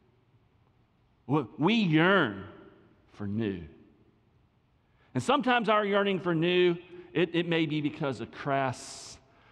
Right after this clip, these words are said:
materialism and wrong motives. But brothers and sisters, we also yearn for new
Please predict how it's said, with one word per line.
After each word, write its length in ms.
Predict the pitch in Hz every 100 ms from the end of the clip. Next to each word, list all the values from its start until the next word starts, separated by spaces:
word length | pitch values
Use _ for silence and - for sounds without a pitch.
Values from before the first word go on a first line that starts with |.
| _
materialism 1040 | 117 113 147 143 139 127 127 120 127 127 110
and 280 | 95 98 107
wrong 580 | 120 127 127 123 120 113
motives. 720 | 110 110 101 92 98 - - _ _ _ _ _ _ _ _ _ _ _ _ -
But 100 | 104
brothers 400 | 151 180 151 135
and 100 | 120
sisters, 520 | 165 165 - 143 117
we 180 | 160 165
also 400 | 165 - 156 139
yearn 460 | 127 139 139 131
for 180 | - 117
new 340 | 110 120 101